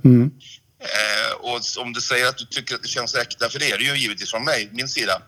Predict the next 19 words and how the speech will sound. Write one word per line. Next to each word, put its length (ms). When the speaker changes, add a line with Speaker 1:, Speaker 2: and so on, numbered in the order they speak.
Speaker 2:
Men, 240
men 160
då 160
har 140
jag, 180
då 120
har 140
jag 80
ju 100
lyckats 500
så 80
att 140
folk 200
förstår 320
att 120
det 100
här 140
är 40
ju 280